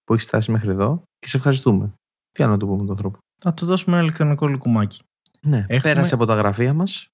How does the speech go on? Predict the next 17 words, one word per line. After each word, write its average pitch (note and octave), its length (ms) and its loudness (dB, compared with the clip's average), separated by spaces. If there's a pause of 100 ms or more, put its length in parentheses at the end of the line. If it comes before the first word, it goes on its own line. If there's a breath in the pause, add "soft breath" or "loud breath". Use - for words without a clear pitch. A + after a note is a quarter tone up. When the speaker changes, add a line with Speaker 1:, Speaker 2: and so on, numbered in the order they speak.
Speaker 1:
ε, A2 1000 -2
δέκα A#2 400 2
με G#2+ 100 4
έξι, F#3 460 0
από G#2+ 140 -2
τα A#2 60 4
γραφεία, D3 640 0
τα G#2 140 -2
κεντρικά G#2+ 480 0
που A#2 100 -2
έχουμε G#2+ 180 0
χτίσει, D3+ 420 -2 (360 loud breath)
τα G#2 120 0
χάσιμου G#2+ 460 -2
χρόνου G#2 380 -2
γραφεία. C3 320 -2 (560 loud breath)
Αυτό. A#2+ 440 -4